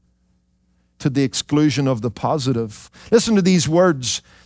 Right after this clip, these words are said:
"It is therefore just as important for you to be filled with the Spirit as for you to be sober."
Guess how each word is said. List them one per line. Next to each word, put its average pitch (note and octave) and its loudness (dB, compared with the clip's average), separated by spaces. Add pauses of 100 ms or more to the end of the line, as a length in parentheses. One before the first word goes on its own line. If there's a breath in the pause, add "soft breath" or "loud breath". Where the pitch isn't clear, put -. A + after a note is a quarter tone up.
(220 soft breath)
"It G3 4
is D#3 4
therefore A3+ 4
just A#3 2
as F#3+ 2
important G#3 2
for G3 -2
you G3+ 4
to G#3 2
be F3 2
filled C4 4
with G3 4
the F#3 2
Spirit F3 2 (260 loud breath)
as F3 2
for F3 2
you F3 4
to D#3+ 2
be D3 0
sober." C3+ -2